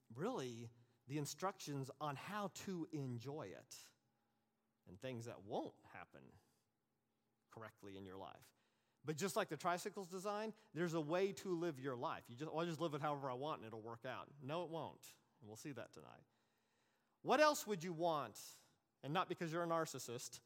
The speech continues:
What else would you want when you s-, give that tricycle to that child? You would want them to be what? Thankful.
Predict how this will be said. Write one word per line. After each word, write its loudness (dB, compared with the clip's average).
What 6
else 6
would 2
you 6
want -2
when 2
you 2
s-, -6
give 6
that 4
tricycle -2
to -4
that -6
child? -8
You -8
would -4
want -2
them -2
to -4
be -6
what? -8
Thankful. 8